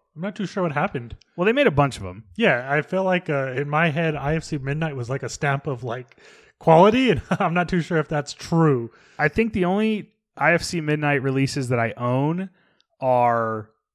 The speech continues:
Speaker 2: The Babadook, uh, The House That Jack Built, and Autopsy of Jane Doe.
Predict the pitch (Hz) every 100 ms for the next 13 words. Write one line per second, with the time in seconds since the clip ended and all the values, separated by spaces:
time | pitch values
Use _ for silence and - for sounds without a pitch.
0 | - 131 123 110 113 147 - - _ _
1 | _ _ _ _ _ _ _ - 123 117
2 | 120 135 147 - 147 127 131 123 - 113
3 | 135 - _ _ _ _ _ _ 135 143
4 | 131 147 - 151 147 143 127 120 123 120
5 | 113 101 90